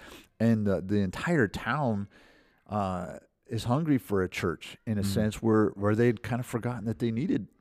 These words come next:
Speaker 1: something
Speaker 2: Mm.
Speaker 1: like that. And, uh, and even, even in the closing of the one, there was birth of another, and, and God was in it all,
Speaker 2: Yeah.
Speaker 1: all the way. Yeah, it's amazing.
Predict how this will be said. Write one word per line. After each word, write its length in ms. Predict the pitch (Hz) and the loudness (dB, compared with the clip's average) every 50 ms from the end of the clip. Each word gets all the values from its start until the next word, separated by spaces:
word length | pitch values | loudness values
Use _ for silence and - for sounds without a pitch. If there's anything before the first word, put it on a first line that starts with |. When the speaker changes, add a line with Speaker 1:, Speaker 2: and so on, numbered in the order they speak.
| _ | _
Speaker 1:
something 400 | - - - 107 107 104 98 101 | -18 -4 -2 0 0 2 0 0
Speaker 2:
Mm. 40 | 98 | 0
Speaker 1:
like 180 | 95 95 92 - | -2 -2 -4 -6
that. 240 | 92 80 80 - _ _ | -6 -8 -8 -10 _ _
And, 340 | - 113 110 110 104 104 104 | -6 -4 -2 -2 -2 -2 -2
uh, 220 | 104 101 95 95 90 92 - _ _ _ _ _ _ _ _ _ _ _ _ _ _ _ _ - | -2 -2 -2 -4 -6 -8 -12 _ _ _ _ _ _ _ _ _ _ _ _ _ _ _ _ -2
and 160 | 117 117 123 | 0 0 2
even, 320 | 135 131 135 123 113 - - | 2 0 0 -2 -2 -4 -2
even 280 | 127 139 147 139 131 | 0 2 2 4 2
in 400 | 127 127 123 117 113 107 101 92 - - | 2 0 0 -2 -4 -4 -6 -8 -10 -12
the 200 | - 101 104 107 | -6 -2 -2 -2
closing 560 | - - - 127 139 139 127 110 117 117 110 | -2 0 2 2 2 2 2 0 -2 0 0
of 200 | 110 104 95 82 | 0 0 0 0
the 80 | 90 92 | -2 -2
one, 640 | 90 90 107 135 143 117 98 90 90 90 90 90 - | -2 -2 -2 -2 -2 0 0 0 -2 -4 -6 -6 -4
there 180 | 101 98 98 | -2 -2 0
was 240 | 95 98 98 90 85 | 0 0 -2 -2 -4
birth 340 | 82 82 107 107 107 104 - | -6 -2 -2 -2 0 -2 -4
of 140 | 101 92 92 | -6 -6 -4
another, 460 | 92 104 107 117 107 95 85 80 - _ - - _ _ _ - | -4 -2 -4 -4 -4 -6 -8 -10 -12 _ -20 -20 _ _ _ -14
and, 380 | 82 90 90 90 87 90 - - - | -10 -10 -8 -8 -10 -12 -14 -16 -14
and 160 | - 95 95 | -14 -12 -10
God 320 | - 95 87 90 95 95 98 | -8 -6 -6 -6 -6 -6 -6
was 180 | 98 95 87 | -6 -4 -2
in 140 | 104 104 107 | -2 0 0
it 160 | 131 117 - - _ _ _ _ | 0 -2 -6 -10 _ _ _ _
all, 140 | - 95 95 | -10 -6 -4
Speaker 2:
Yeah. 180 | 95 92 92 92 | -4 -4 -4 -6
Speaker 1:
all 140 | 92 98 98 | -6 -6 -6
the 80 | 98 101 | -6 -4
way. 360 | 95 98 101 101 - - - _ _ - | -4 -2 -2 -4 -4 -8 -12 _ _ -14
Yeah, 260 | - 92 92 82 80 - | -12 -12 -12 -12 -16 -18
it's 140 | _ - - | _ -14 -10
amazing. 440 | 98 95 98 98 98 90 87 92 | -6 -4 -4 -6 -6 -8 -14 -18